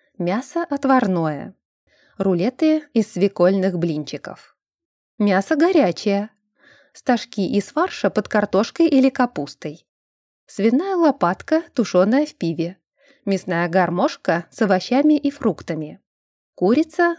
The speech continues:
запеченная в яблоках. Мясной пудинг. Десерт. Бисквитные пирожные,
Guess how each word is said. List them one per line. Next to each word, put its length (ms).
запеченная 720
в 40
яблоках. 800
Мясной 340
пудинг. 600
Десерт. 640
Бисквитные 640
пирожные, 720